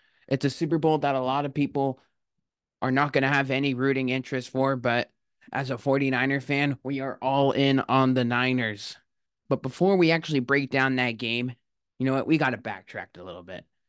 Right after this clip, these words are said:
because we haven't had an N F L episode all year long, and it's for good reason, because the N F L, the product this year in twenty twenty-three going into twenty twenty-four, has just been bad.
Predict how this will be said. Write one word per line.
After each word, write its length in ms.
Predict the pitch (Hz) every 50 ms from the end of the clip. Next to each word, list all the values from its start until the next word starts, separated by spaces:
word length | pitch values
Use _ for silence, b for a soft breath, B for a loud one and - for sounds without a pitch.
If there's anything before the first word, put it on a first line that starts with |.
| _ _ _ _ _
because 220 | - 135 131 143 123
we 120 | 135 160
haven't 200 | 170 165 151 139
had 160 | 139 139 135
an 100 | 131 127
N 120 | 127 127 123
F 140 | 120 - -
L 180 | 120 113 120
episode 440 | 113 107 - 104 - - 113 110 98 -
all 200 | - 120 123 123
year 260 | 123 117 120 117 110
long, 280 | 113 117 107 107 113 113
and 80 | 123 135
it's 120 | 160 160
for 120 | - 190 170
good 240 | 135 165 170 156 131
reason, 440 | 123 139 160 165 120 120 95 - _ _ _ _ _ _ -
because 280 | - 131 - 156 147
the 180 | 120 143 139 -
N 120 | 156 175
F 220 | 175 190 185 185 -
L, 360 | 151 156 165 180 196 185 - _ _ _ _ _ _ _ -
the 80 | - 139
product 580 | - - 165 151 156 170 175 180 180 - - _ _ _ -
this 240 | 160 160 156 - -
year 380 | 147 147 156 160 165 165 - _ _ _ _ _ -
in 120 | 135 139 127
twenty 280 | - 151 147 151 151
twenty-three 560 | 143 - 165 151 147 139 131 139 143 147 151
going 240 | 143 139 135 139 139
into 240 | 139 143 139 - 131
twenty 280 | - - 139 135 143 135
twenty-four, 720 | - 147 139 139 131 123 - 139 139 139 139 139 131 _ _ _ _ _ _ _ _ -
has 140 | 127 123
just 260 | 113 143 143 123 - -
been 180 | 127 120 113
bad. 400 | 110 110 110 101 90 90 87 -